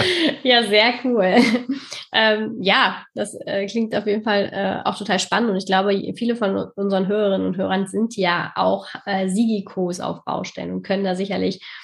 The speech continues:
auch vergleichbare Erfahrungen berichten. Ähm, was wäre denn so deine, deine, ähm, Baustellenvision?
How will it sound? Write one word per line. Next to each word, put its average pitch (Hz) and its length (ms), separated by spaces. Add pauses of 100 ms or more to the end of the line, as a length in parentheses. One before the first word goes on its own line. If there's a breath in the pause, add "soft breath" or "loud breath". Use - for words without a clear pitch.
(220 loud breath)
auch 180 160
vergleichbare 180 600
Erfahrungen 185 680
berichten. 185 600 (640)
Ähm, 240 340
was 240 240
wäre 311 200
denn 247 180
so 240 280
deine, 269 580 (440 loud breath)
deine, 240 880
ähm, 202 640
Baustellenvision? 185 1600